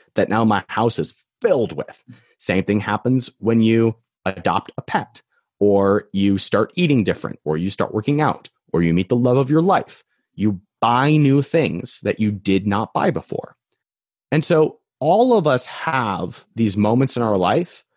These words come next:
that changed our experience of life and that we have overcome challenges along the way. That is really the, the identifier that we have a market that we can sell to.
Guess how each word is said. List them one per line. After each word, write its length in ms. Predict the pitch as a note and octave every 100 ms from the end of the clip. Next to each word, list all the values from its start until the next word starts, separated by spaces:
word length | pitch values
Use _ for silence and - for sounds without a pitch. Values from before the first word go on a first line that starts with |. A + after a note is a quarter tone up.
| _ _ _ -
that 380 | A2+ G#2+ - _ _ _ _
changed 720 | - - D#3 F3+ F3+ F3+ - -
our 180 | A#2 A#2+
experience 500 | - - G#2 A2 A2+
of 120 | B2
life 420 | D2+ D2 A#2+ - _ _ _ -
and 240 | A#2 A#2
that 260 | A2+ A#2 _ _ _ _
we 180 | G#2 B2
have 280 | A#2 G2 G2 _ -
overcome 760 | A#2 C3+ B2 B2 - B2 A#2 G#2+
challenges 640 | - A2 A#2 A2 F#2+ F2+
along 380 | F#2 E2 D#2+ E2
the 60 | F2
way. 380 | B2 F#2+ - - _ _ _ _ _ _ -
That 440 | G#2+ A2+ C#3 - -
is 200 | C#3 G#2
really 600 | G2 A2 C3+ C3+ A#2+ A2
the, 440 | F2 F#2+ F2+ F2 - _ _ _ _
the 240 | - F#2+
identifier 1040 | G2 F2+ G#2+ B2 B2 G#2 - - A1 A#2 - _ _ _ _ -
that 180 | G#2+ G2
we 140 | G2+
have 300 | - A2+ A2
a 60 | G2
market 760 | F2+ F#2 A2 - E2 - - _ _ _ -
that 180 | G2+
we 100 | F2
can 180 | F#2 A2
sell 200 | A#2 G3
to. 300 | - - -